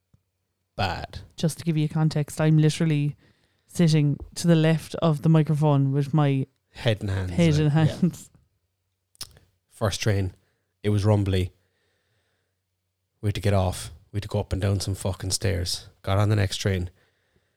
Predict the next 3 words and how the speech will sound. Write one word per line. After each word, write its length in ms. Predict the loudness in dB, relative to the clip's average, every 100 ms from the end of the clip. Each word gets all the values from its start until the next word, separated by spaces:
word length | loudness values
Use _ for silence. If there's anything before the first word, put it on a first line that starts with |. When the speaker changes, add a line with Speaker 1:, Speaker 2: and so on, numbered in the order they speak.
| _ _
Speaker 1:
It 80 | -2
was 280 | 0 -2 -4 -16 _ _ _ _ _ _ _ _ _
rumbly. 640 | -2 0 2 2 0 0